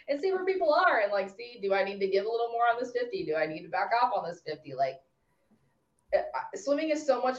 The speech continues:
more play it by ear than people give it credit to. And I think,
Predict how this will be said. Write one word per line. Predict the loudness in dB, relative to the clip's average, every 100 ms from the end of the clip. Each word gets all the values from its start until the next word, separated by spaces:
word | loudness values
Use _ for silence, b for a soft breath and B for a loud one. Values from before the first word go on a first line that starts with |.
| -2
more | -2 4
play | 4
it | 6
by | 4 4
ear | 4 4
than | 2 -2
people | -6 -2
give | 0 0
it | -2
credit | -2 -2 0
to. | 2 2 2 -2
And | 2 2 2 0 -4 -10 -20 _ _ _ -20 -20 -20 _ -20 _ -6
I | -4
think, | -4 -6